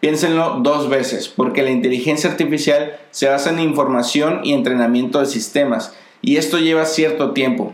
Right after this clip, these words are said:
Así que los que quieran empezar a utilizarla en sus diversas áreas de aplicación,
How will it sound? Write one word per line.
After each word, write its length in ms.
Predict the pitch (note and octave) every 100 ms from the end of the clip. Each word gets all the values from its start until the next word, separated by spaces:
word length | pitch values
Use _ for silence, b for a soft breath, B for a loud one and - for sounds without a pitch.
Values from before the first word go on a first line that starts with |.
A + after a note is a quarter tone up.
| -
Así 320 | B2 - -
que 100 | F3+
los 160 | D#3+ D3+
que 160 | B2 A2+
quieran 300 | D#3 E3 E3+
empezar 340 | C#3+ C#3 D3
a 80 | D3
utilizarla 720 | D3 B2+ - A#2 C3+ A2+ -
en 100 | A#2
sus 220 | C3 B2
diversas 540 | B2 C3 C3 D3 - -
áreas 340 | C3+ C#3+ C3
de 60 | A#2
aplicación, 680 | A2+ A2+ A2+ A2+ C3 D#3